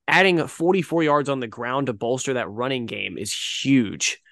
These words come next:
And so I think that's just, I mean, this is, again, this is what Clemson's been doing. Now, all of these have been at home. They've got a tough, they, they gotta see what they're gonna do on the road,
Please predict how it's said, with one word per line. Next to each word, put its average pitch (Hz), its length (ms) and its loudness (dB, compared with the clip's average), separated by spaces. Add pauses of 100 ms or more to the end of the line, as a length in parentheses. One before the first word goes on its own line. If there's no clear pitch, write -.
(320)
And 139 160 6
so 131 720 8 (360)
I 139 80 0
think 190 160 4
that's 175 200 4
just, - 280 -2
I 135 40 -6
mean, 147 100 0
this 151 200 -2
is, 190 180 -2
again, 165 360 0
this 120 180 -8
is - 60 -16
what 175 100 -2
Clemson's 165 460 -2
been 156 200 2
doing. 135 340 2
Now, 127 160 0
all 143 200 2
of 202 80 2
these 180 200 0
have 156 100 -2
been 165 140 4
at 147 60 -2
home. 120 500 -2 (560)
They've 131 200 0
got 135 180 2
a 127 40 -2
tough, 143 360 -4
they, 143 280 0
they 139 120 -4
gotta 147 180 0
see - 120 -2
what 151 120 2
they're 151 100 0
gonna 139 220 -4
do 147 180 0
on 143 160 2
the 127 80 -4
road, 120 560 0